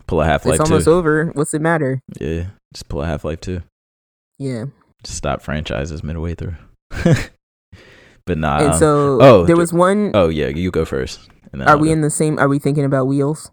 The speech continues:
Speaker 1: Wheels?
Speaker 2: Are we thinking about the same thing? Okay, never
Speaker 1: No.
Speaker 2: mind. You asked me a question earlier or yesterday about the wheelchair.
Speaker 1: Mm-hmm.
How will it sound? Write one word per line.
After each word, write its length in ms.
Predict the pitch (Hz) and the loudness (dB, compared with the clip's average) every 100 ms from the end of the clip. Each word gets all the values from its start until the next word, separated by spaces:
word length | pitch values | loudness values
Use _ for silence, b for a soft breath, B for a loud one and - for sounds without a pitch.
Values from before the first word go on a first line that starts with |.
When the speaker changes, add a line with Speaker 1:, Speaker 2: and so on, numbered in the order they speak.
| _ _ _ _ _ _ _ _ - | _ _ _ _ _ _ _ _ -6
Speaker 1:
Wheels? 420 | 73 73 104 - | -2 -2 -2 -2
Speaker 2:
Are 80 | 131 | -2
we 80 | |
thinking 220 | 131 139 139 | 0 -2 0
about 160 | 135 | 0
the 80 | 135 | 0
same 200 | 139 135 | -2 -2
thing? 320 | 139 147 160 - | -2 -2 -2 0
Okay, 180 | 156 | 2
never 160 | 147 143 | 2 2
Speaker 1:
No. 100 | 135 - | 2 0
Speaker 2:
mind. 100 | 131 | 0
You 300 | 180 220 208 | 2 2 4
asked 320 | 170 170 - | 4 2 0
me 140 | 170 | -2
a 40 | 151 | 0
question 640 | 156 160 - 143 135 127 | 0 0 -2 -2 -2 -2
earlier 640 | - 139 139 131 131 127 131 _ | 0 0 2 0 -2 -4 -6 _
or 140 | 131 | -2
yesterday 600 | 135 135 - 135 131 123 | 0 0 -2 -2 -2 -2
about 460 | 117 139 131 131 - - _ | -2 -2 0 0 -4 -12 _
the 60 | 127 | 0
wheelchair. 560 | 147 143 - 117 64 - - | 2 0 -2 -6 -6 -14 -4
Speaker 1:
Mm-hmm. 320 | 87 76 78 | -2 -2 -4